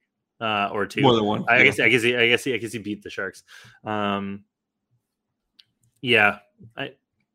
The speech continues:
Speaker 1: it's got, it's gotta be the Oilers at this point, right? And
Speaker 2: Yeah.
Speaker 1: plus, plus, I wanna see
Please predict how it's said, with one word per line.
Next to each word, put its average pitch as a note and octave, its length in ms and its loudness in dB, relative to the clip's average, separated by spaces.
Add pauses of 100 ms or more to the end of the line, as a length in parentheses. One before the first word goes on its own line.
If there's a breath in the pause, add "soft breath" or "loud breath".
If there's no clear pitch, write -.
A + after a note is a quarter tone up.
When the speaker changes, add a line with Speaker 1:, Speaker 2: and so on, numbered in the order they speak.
(480)
Speaker 1:
it's - 120 -20
got, - 240 -6
it's - 140 -18
gotta C3 180 0
be G2+ 100 -2
the F2+ 120 -6
Oilers F2 340 -8
at - 140 -16
this - 140 -16
point, F#2+ 260 -12
right? G#2 280 -6 (340 soft breath)
And B2 140 2
Speaker 2:
Yeah. - 60 -4
Speaker 1:
plus, F#3 460 6
plus, - 520 2 (160)
I B2+ 60 0
wanna D#3 380 4
see C#3 460 2